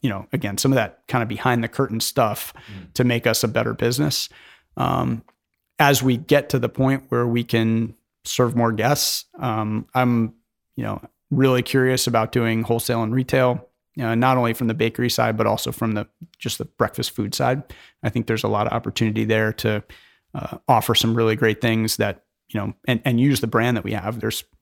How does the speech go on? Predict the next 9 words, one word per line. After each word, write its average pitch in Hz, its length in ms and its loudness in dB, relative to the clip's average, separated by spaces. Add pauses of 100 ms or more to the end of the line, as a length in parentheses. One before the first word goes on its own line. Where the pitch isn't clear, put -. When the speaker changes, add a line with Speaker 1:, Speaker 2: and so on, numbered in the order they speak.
Speaker 1:
you - 80 -10
know, - 60 -10
fifty - 300 -2
thousand 110 600 -2 (540)
Dartmouth 117 300 2
alums, 120 500 2
and, 117 440 0
um, 123 480 -4 (120)
there's, - 220 -6